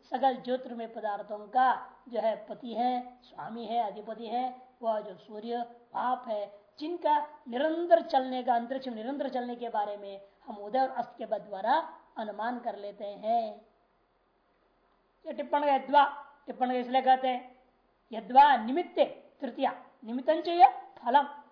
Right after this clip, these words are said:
तथा च उदयास्तमय निमित्तं चरसीत्यर्थः। किम वा तादर्थ्य चतुर्थी है वह ऐसा, अर्थात तादर्थ्य चतुर्थी मान सकते हैं आप।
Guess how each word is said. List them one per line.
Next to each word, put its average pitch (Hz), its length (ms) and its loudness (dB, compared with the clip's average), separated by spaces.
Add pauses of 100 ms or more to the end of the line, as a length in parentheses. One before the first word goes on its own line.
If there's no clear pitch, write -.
(100)
तथा 262 200 10
च 262 100 2
उदयास्तमय 311 680 2
निमित्तं 311 520 0
चरसीत्यर्थः। 240 960 -2 (1900)
किम 339 160 -4
वा 339 180 6
तादर्थ्य 320 560 4
चतुर्थी 285 460 -6
है 277 100 6
वह 262 140 4
ऐसा, 262 240 0 (600)
अर्थात 285 180 0 (240)
तादर्थ्य 311 520 6
चतुर्थी 262 400 -8
मान 285 160 0
सकते 277 240 -8
हैं 277 100 -6
आप। 269 100 -8